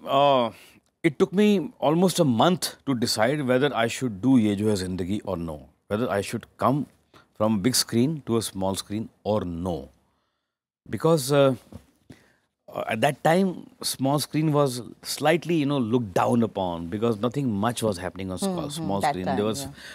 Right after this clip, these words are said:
Speaker 1: some D D program were there. I mean, that too, not very, on a very, uh, in a very entertainment, you can say, genre.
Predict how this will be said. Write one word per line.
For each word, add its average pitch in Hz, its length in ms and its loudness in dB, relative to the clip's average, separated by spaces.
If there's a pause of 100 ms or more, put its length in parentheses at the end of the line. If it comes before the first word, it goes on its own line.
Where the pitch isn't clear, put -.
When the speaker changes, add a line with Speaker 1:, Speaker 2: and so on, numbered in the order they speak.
Speaker 1:
some 123 420 2
D 107 120 0
D 107 140 -2
program 98 440 -2
were 90 120 -4
there. 82 420 -6
I 92 80 -6
mean, 92 320 -6
that 104 260 0
too, 113 200 -2
not 110 240 -2
very, 101 240 -4
on 101 160 -2
a - 20 -2
very, 104 300 0 (280)
uh, 98 60 -2
in 95 240 0
a 110 60 2
very 113 240 0
entertainment, 127 720 2
you 101 160 -8
can 98 180 -6
say, 90 480 -4
genre. 87 440 -8